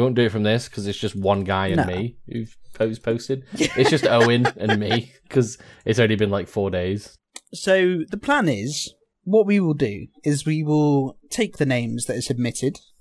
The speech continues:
Speaker 2: uh, from the last cutoff until when we record. We will read all of the names as we do,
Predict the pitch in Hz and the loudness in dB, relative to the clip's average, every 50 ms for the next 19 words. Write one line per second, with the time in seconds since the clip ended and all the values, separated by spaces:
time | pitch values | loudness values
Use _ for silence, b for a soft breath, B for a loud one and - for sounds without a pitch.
0 | - 131 127 131 131 127 123 - - 160 156 151 156 151 143 143 139 139 135 135 | -4 0 2 2 2 0 0 -2 0 2 2 2 2 2 2 2 4 2 2 0
1 | - - - - 156 - - 165 151 147 - 165 156 139 139 - - 151 147 143 | -2 -4 -4 -2 -2 0 0 0 0 0 0 0 0 0 0 2 4 4 4 4
2 | 139 135 143 151 151 143 139 139 139 127 127 123 - - 160 160 185 208 - b | 4 0 0 2 2 4 4 4 2 2 0 -2 -2 0 2 2 2 2 0 b
3 | b b b - - 151 151 147 147 143 139 165 196 208 202 196 190 190 - - | b b b -2 0 2 4 4 2 2 2 2 2 2 2 0 -2 -2 0 2
4 | 175 170 151 127 - 127 131 135 139 139 143 151 143 143 127 113 127 127 123 123 | 2 2 2 2 0 2 2 4 4 4 2 2 2 0 0 0 -2 -4 0 4
5 | 165 170 185 196 | 4 4 4 4